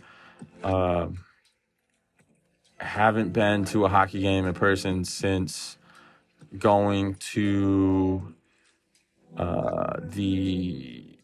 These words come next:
UMass hockey. Uh, Northeastern played UMass back when,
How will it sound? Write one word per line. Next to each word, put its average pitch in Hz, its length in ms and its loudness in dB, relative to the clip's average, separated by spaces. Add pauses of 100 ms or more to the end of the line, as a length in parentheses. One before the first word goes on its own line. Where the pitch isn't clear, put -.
(240)
UMass 107 920 4
hockey. 117 760 2 (720)
Uh, 92 380 2
Northeastern 104 560 0
played 95 220 0
UMass 101 840 0 (400)
back 95 300 4
when, 92 800 2